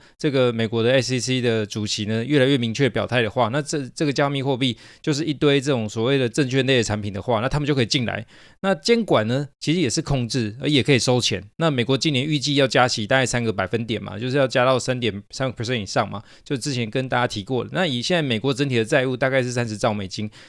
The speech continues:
那一年要多缴这个接近九千亿美金，接近快一兆美金的这种利息费。那这么多钱呢，其实再找个肥羊来开刀，其实也不过分嘛，吼。那然后呢，这一旦这种加密货币产业被规范之后呢，那除了涨跌幅可能会受限以外，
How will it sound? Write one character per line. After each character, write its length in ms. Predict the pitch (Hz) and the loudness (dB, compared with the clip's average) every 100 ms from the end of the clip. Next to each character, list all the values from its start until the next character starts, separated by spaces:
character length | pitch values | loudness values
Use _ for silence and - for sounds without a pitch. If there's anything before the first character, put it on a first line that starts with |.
| - | -6
那 100 | 185 | 0
一 60 | |
年 140 | 170 147 | 2 4
要 120 | 170 | 2
多 320 | 117 - 160 | 2 0 2
缴 220 | 139 110 | 2 -2
这 120 | 104 | 0
个 120 | 139 120 | -2 0
接 180 | 151 | 0
近 160 | 147 135 | 2 0
九 160 | 113 101 | -2 -2
千 180 | 117 131 | -2 0
亿 40 | |
美 200 | 120 104 | -2 -4
金， 320 | 98 110 113 131 139 | -6 -8 -10 -8 -4
接 120 | 165 | -2
近 140 | 165 170 | -2 0
快 160 | 175 | -2
一 40 | 147 | -2
兆 240 | 110 147 | 2 2
美 120 | 117 107 | 2 -2
金 120 | 127 | -2
的 80 | 123 | -2
这 120 | 127 | 0
种 120 | 110 104 | -2 -2
利 120 | 131 | -2
息 180 | 113 98 | -2 -4
费。 220 | 120 104 - - - | -4 -4 -6 -20 -10
那 120 | - 180 | -2 0
这 140 | 190 | 2
么 80 | 156 | 0
多 180 | 165 160 | 0 0
钱 160 | 117 107 | 0 -2
呢， 80 | |
其 100 | 110 | -2
实 60 | 147 | 0
再 120 | 156 139 | 2 2
找 80 | 101 | 0
个 80 | 101 | -2
肥 220 | 104 117 | -2 0
羊 120 | 123 | 2
来 120 | 117 113 | 0 -2
开 200 | 113 117 | -2 -2
刀， 160 | 117 | 0
其 100 | 113 | -2
实 60 | 110 | -2
也 60 | 107 | -4
不 120 | - | -4
过 180 | 127 107 | -4 -2
分 180 | 123 | -2
嘛， 140 | 98 101 | -4 -8
吼。 180 | 101 101 - - - | -12 -16 -20 -18 -4
那 180 | 180 147 | -2 0
然 180 | 135 | -2
后 100 | 147 | 0
呢， 140 | 151 143 | 0 2
这 80 | 170 | 0
一 100 | 139 | 2
旦 180 | 165 | 0
这 80 | 147 | 2
种 240 | 147 110 104 | 0 -2 -2
加 160 | 151 | 0
密 240 | 147 143 120 | 0 -2 -2
货 140 | 143 | -2
币 100 | 135 | -2
产 200 | 127 95 | -2 -4
业 100 | 123 | -2
被 140 | 113 | -2
规 200 | 131 131 | -2 -2
范 200 | 123 127 | 0 0
之 160 | 107 117 | -2 -6
后 140 | 110 | -6
呢， 120 | 110 104 | -6 -4
那 80 | 165 | -6
除 220 | - 156 | -2 -2
了 60 | |
涨 200 | 156 101 | 0 -2
跌 220 | 98 117 135 | -4 -4 -2
幅 160 | 110 | -6
可 140 | 101 101 | -8 -4
能 80 | |
会 40 | 127 | -4
受 200 | - 127 | -2 -2
限 200 | 120 104 | -2 -4
以 60 | |
外， 180 | 98 120 | 0 -2